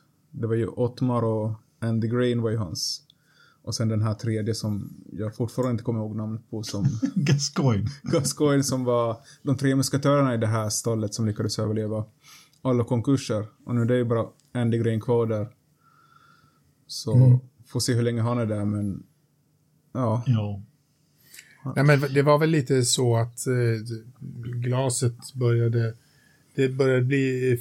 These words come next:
Speaker 3: fyllt mer och mer med desto längre tid man umgicks med, med pappa Stroll. Och när pappa Stroll sen beslutade att,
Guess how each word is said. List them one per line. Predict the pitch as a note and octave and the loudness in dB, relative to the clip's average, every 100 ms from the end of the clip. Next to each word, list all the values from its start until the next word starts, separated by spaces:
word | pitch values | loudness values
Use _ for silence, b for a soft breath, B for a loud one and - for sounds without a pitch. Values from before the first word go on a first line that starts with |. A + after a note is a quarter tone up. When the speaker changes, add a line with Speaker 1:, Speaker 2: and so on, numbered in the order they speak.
| - | 0
Speaker 3:
fyllt | C3 B2 - - | 0 0 -4 -6
mer | C3+ C3 | 0 2
och | B2 | 4
mer | B2+ B2+ A2+ | 4 4 4
med | A#2+ A#2 A2+ A2+ A#2 | 4 4 2 0 0
desto | A#2 A#2 B2+ | 0 2 4
längre | B2 A#2+ A#2+ A#2+ | 4 6 6 4
tid | B2+ A#2 | 4 4
man | A#2+ | 6
umgicks | A#2+ A#2 B2 A#2+ A#2 | 6 6 4 2 0
med, | A2 A2 | 0 0
med | A#2+ A2 | 0 0
pappa | A#2 A#2 A2+ | 0 -2 -2
Stroll. | - D3 A#2 A2 B B B B | 0 0 0 -2 B B B B
Och | C3+ A#2+ | 0 4
när | A#2+ | 4
pappa | A#2 A#2 A#2 | 2 0 -2
Stroll | A#2 C#3+ C3+ | 0 0 2
sen | A#2+ A#2 A2+ | 2 2 2
beslutade | A2+ - A#2 A2 A2+ A2+ | 0 -2 -2 -2 -2 0
att, | A2 A2 | 0 -4